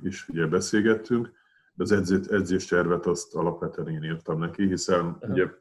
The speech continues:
Speaker 1: ilyenkor ez olyan dolog, hogyha például a klubedzővel készül sokkal többet, akkor ugye a szövetségkapitánynak kell, em, tehát nyilván akkor nem lehet távolról, eh,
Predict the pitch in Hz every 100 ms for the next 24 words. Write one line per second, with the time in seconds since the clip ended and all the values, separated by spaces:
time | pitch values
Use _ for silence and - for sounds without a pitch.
0 | _ - 98 101 98 101 - - _ _
1 | _ _ 113 117 120 104 110 107 101 98
2 | 98 92 92 104 98 101 87 92 87 82
3 | 92 85 - 82 92 - - 78 90 92
4 | 101 95 87 - 87 85 85 - 98 98
5 | 95 82 90 82 - 87 85 85 - 90
6 | 85 85 - _ _ _ _ _ _ 85
7 | 85 82 82 82 85 - _ - - 98
8 | 95 90 - 95 98 95 87 87 85 -
9 | - - 90 87 85 82 82 82 80 -
10 | 82 80 80